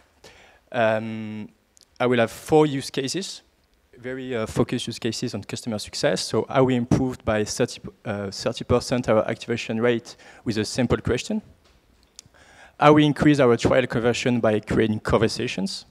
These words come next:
How to do the job of one hundred account manager with a team of five people. And then how to avoid losing your customers with a Slack notification. We love Slack at Sales Machine.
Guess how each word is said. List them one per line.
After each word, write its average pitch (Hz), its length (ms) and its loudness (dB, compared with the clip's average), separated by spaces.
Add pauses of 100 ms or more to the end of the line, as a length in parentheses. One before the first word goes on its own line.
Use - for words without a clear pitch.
(840)
How 151 160 6
to 120 140 -4
do 135 100 -4
the 127 120 6
job 120 300 8
of - 380 0
one 139 160 2
hundred 131 260 2
account 120 360 -2
manager 117 440 6
with 107 120 6
a 110 80 4
team 110 220 0
of 101 80 0
five 120 340 6
people. 127 400 2 (540)
And 117 180 -2
then 127 300 2
how 139 160 2
to 127 220 2
avoid 113 340 4
losing 110 300 4
your 104 120 2
customers 104 500 0
with 98 120 -2
a 98 60 0
Slack - 360 -4
notification. - 540 -10 (580)
We 101 100 -12
love 95 160 -2
Slack - 320 -6
at - 120 -14
Sales - 180 -12
Machine. - 280 -10